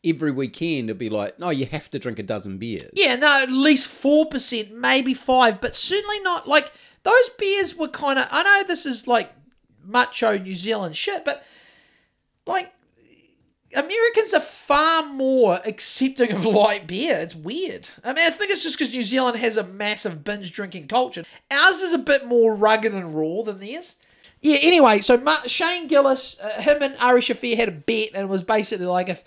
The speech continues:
Speaker 2: if Ari Shaffir could keep up with, uh, Shane Gillis, who is, they're all exceptionally funny guys, obviously,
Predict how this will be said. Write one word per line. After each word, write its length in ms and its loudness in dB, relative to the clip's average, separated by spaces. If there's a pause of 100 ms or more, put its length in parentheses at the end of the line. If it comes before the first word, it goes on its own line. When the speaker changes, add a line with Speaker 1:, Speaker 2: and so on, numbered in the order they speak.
(260)
Speaker 2:
if 220 2
Ari 260 6
Shaffir 420 -2
could 140 -10
keep 260 0
up 160 0
with, 320 -4
uh, 440 -2
Shane 540 -4
Gillis, 360 -2
who 100 2
is, 300 -4
they're 200 4
all 120 6
exceptionally 340 -10
funny 260 -6
guys, 300 0
obviously, 400 -6